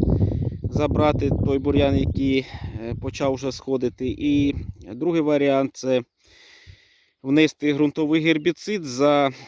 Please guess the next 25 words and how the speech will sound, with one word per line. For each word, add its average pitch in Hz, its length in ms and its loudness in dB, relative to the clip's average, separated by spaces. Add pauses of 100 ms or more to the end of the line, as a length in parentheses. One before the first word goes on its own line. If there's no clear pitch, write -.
(240)
е, 120 120 -6
десять 151 540 -2 (100)
тире, 123 260 -4
там, 113 260 -10
два 123 220 2
тижні 120 440 -2
до 117 140 -4
висадки 131 480 -4
розсади. 156 560 -2
Це 127 480 -2
як 123 240 -2
томатів, 143 580 -4
так 120 340 -6
і 117 60 -10
перцю, 147 580 -4
і 120 360 -2 (400)
капусти. 147 680 -4 (960)
Стом 160 380 0
триста 147 380 -8
тридцятий 160 580 -8
з 131 80 -12
розрахунку 135 640 -6
десять 123 360 -6
мілілітрів 127 640 -4
на 120 280 -4